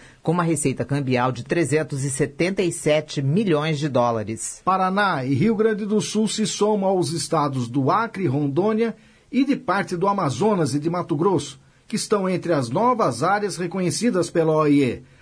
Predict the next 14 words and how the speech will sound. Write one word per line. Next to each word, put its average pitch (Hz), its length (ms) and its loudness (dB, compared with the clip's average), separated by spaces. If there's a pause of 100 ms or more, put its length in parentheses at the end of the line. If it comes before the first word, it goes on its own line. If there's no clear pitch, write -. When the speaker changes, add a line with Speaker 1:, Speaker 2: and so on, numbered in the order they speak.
(120)
Speaker 2:
Até 151 240 -2
então, 180 380 -2 (200)
apenas 139 520 0
Santa 233 280 2
Catarina 190 600 0
era 160 240 2
detentora 185 600 0
desse 156 300 -2
status 156 640 -4 (220)
desde 208 420 0
dois 170 240 2
mil 214 120 -2
e - 20 -4
sete. - 520 -6